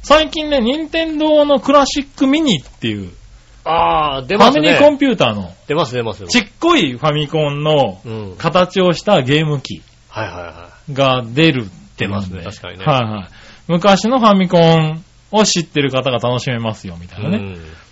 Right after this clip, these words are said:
Speaker 1: で、<clears throat> まあ、あの、カセットを使えるわけではないんだけど、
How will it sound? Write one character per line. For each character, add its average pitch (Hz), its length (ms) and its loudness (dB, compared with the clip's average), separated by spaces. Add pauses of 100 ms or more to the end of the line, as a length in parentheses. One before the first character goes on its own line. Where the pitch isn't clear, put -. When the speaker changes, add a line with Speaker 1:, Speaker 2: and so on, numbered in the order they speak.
(120)
Speaker 1:
で、 202 360 4 (260)
<clears throat> - 260 -12
ま 254 160 4
あ、 - 180 0 (240)
あ 156 120 2
の、 156 100 2
カ 190 180 2
セ 330 140 0
ッ 330 80 -10
ト 185 140 6
を 160 60 4
使 262 280 4
え 302 40 10
る 311 140 2
わ 320 100 2
け 262 100 2
で 147 100 2
は 107 120 -2
な 127 140 0
い 127 60 -2
ん 110 40 -8
だ 95 100 -10
け 90 80 -14
ど、 104 300 -2